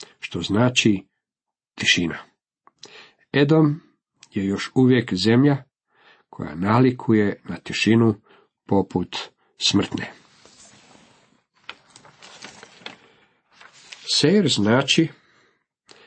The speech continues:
grub ili dlakav. Ezav je bio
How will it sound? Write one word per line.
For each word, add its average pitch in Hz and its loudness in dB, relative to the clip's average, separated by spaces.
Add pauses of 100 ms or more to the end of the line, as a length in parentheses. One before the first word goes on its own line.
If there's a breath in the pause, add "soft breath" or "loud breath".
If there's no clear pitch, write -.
(760 soft breath)
grub 131 2 (640 loud breath)
ili 110 2
dlakav. 110 -4 (680 loud breath)
Ezav 120 2
je 117 2
bio 104 0